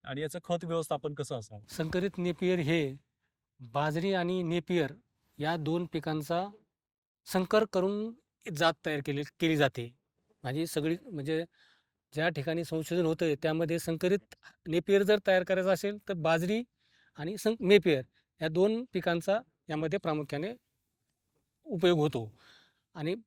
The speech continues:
Speaker 2: या दोन पिकांचा म्हणजे संशोधन करून, म्हणजे संकर करून महात्मा फुले कृषी विद्यापीठाने फुले यशवंत, फुले गुणवंत आणि फुले जयवंत या जाती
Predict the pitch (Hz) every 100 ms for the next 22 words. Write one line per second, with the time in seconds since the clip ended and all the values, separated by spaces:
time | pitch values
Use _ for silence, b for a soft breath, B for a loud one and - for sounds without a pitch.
0 | 294 _ _ - 170 190 202 208 196 180
1 | 190 180 208 226 247 156 160 190 165 165
2 | 170 185 180 175 135 117 135 151 _ -
3 | 151 147 180 180 180 180 131 - b b
4 | b 139 139 - 175 151 151 156 160 151
5 | 156 160 160 156 196 - _ _ _ _
6 | _ _ _ 147 160 175 - 180 160 139
7 | 143 _ _ 143 151 139 165 170 165 139
8 | 151 151 165 147 160 160 165 147 127 131
9 | - 156 156 143 165 180